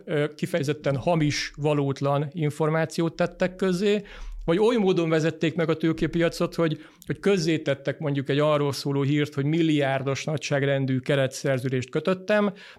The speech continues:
ö, és arról, ö, ugye ez, ez egy árfolyam emelkedést indukál alapesetben, és arról már, ö,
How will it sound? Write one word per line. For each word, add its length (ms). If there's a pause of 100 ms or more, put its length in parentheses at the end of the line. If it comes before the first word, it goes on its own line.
(220)
ö, 340
és 260
arról, 640
ö, 200
ugye 240
ez, 140 (160)
ez 140
egy 120
árfolyam 380
emelkedést 600
indukál 560
alapesetben, 840 (280)
és 120
arról 500
már, 460
ö, 520